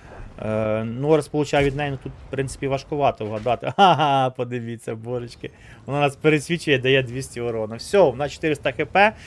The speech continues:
Ми, по суті, двошотні для будь-якого танка, по суті, по факту. І це тепер, е, ну, треба якось догравати.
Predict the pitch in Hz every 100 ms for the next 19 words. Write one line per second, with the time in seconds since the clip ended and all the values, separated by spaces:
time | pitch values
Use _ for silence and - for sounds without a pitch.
0 | - - 165 185 170 - 175 165 139 156
1 | - 180 151 131 143 151 147 139 147 135
2 | 165 202 156 131 123 - 123 123 - -
3 | 123 117 - 110 - - - - - 127
4 | - 147 156 135 143 135 123 123 123 120
5 | 117 113 127 123 120 123 117 120 131 120
6 | 113 - 113